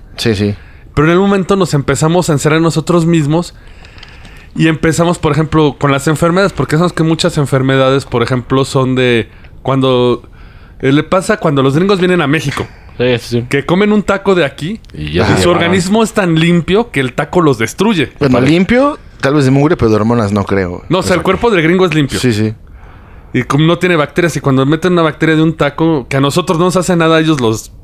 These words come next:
Speaker 2: destruye.
Speaker 1: Ajá.
Speaker 2: O sea, como que tenemos esto de que gastamos más en buscar luchar contra eso en vez de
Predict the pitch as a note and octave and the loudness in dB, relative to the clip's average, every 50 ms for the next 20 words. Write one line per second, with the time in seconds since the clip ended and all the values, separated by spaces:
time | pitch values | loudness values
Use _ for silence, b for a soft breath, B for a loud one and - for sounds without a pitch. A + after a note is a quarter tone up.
0 | - - - A2+ - - - E3+ F3 D3 B2 - - A2 G2+ G#2 G#2 G2+ G#2 A#2 | -12 -8 -6 -6 -6 -2 0 0 0 0 -2 -4 -2 -2 -2 0 0 -2 -4 -6
1 | b b b b b b b b b b b b b b b b b B2 B2 D#3 | b b b b b b b b b b b b b b b b b -2 -2 -2
2 | D#3 - E3+ D#3 - D3 C3+ F3 F3+ D#3+ F3+ E3+ - F3+ E3 D3+ - - - B2 | 0 0 -2 -2 -2 -2 0 0 0 0 0 0 0 0 0 0 -2 -2 -2 -2
3 | A#2 A#2 A2+ - - C3 B2+ - - F3 F#3+ G3 G3 F3+ F3+ F3 F3 F3 D#3+ - | -2 -2 -2 -2 -4 -6 -4 -2 -2 0 2 2 2 2 2 0 0 0 0 -2
4 | D#3 C#3 C3 C3 - - D3 D3+ D#3 D3 C3+ B2+ B2 - - D#3+ E3+ F#3+ - - | -2 0 0 -2 -2 -2 -2 0 2 2 2 0 0 -2 0 0 0 -2 0 -2
5 | G3 F#3 E3 - D#3 D3+ D3 D3 - E3 D#3+ D3+ C#3+ C#3+ D3 C#3+ D3+ D3+ C3+ A2+ | -2 0 0 0 0 0 0 0 0 0 0 0 2 0 0 0 0 0 -2 -2